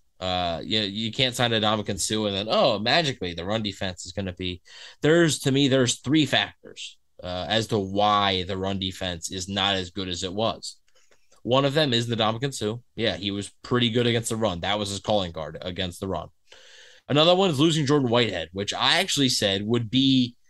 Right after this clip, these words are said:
bigger than losing Ndamukong Suh. I thought that was actually the biggest loss for this Bucs defense,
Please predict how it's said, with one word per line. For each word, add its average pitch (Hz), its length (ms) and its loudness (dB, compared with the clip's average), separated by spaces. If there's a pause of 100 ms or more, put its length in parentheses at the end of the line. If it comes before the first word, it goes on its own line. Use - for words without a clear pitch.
(220)
bigger 175 420 2
than 110 220 0
losing 104 340 0
Ndamukong 95 500 -4
Suh. - 320 -12
I 110 140 2
thought 127 280 2
that 135 260 2
was 135 120 2
actually 123 280 0
the 107 100 -2
biggest 120 420 -2
loss 117 300 2
for 101 120 -6
this 101 180 -4
Bucs 104 280 -2
defense, 98 600 -4